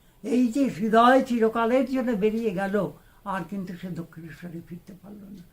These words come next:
এবং এই যে ভাগিনীও হৃদয়, যিনি চোদ্দ বছর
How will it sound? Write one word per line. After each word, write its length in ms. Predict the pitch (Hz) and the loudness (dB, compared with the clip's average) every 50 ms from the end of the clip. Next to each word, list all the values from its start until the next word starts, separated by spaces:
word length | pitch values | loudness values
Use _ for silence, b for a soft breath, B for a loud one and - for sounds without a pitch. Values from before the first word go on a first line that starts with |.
| b b b b b b b - | b b b b b b b -12
এবং 300 | 196 208 220 214 214 214 | -6 -4 -2 -2 -2 -2
এই 160 | 202 185 180 | -2 -2 -2
যে 260 | 220 233 220 196 175 - - - _ _ _ _ _ - _ - _ _ _ _ - _ - 170 | 0 0 0 -2 -2 -6 -12 -20 _ _ _ _ _ -20 _ -20 _ _ _ _ -20 _ -10 -6
ভাগিনীও 520 | 175 190 170 185 220 220 233 240 233 220 | -4 -2 0 2 2 2 2 2 0 0
হৃদয়, 540 | 165 180 220 220 226 226 240 247 254 254 226 | 0 -2 0 4 6 6 8 8 6 6 4
যিনি 260 | 233 233 208 233 196 | 4 2 0 0 -2
চোদ্দ 420 | - 240 233 190 175 175 214 226 | 0 -2 -2 -2 -2 2 2 4
বছর 460 | 220 226 226 220 220 233 233 240 233 | 4 4 4 2 2 -2 0 0 -2